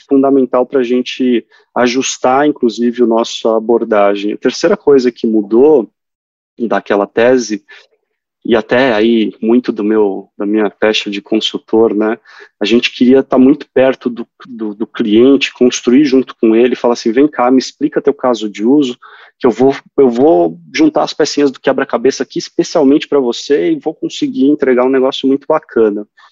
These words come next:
E aí a gente percebeu que esse negócio não é tão escalável assim, né? No final das contas,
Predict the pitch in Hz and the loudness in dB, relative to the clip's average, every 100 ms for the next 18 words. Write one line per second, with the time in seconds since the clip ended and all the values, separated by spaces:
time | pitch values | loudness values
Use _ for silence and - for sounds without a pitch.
0 | - 113 120 120 123 143 165 151 135 151 | -8 -2 0 2 2 0 0 -2 -2 -4
1 | - - 147 151 - 147 143 139 - 143 | -6 -2 -2 -4 -8 -6 -2 -2 -4 -6
2 | 139 - 147 147 - 180 147 151 180 202 | -4 -2 -4 -6 -10 -4 -2 0 0 0
3 | - 196 117 110 123 120 123 - 123 131 | -4 -2 -2 -2 -2 -2 -2 -2 -2 -2
4 | - - | -6 -10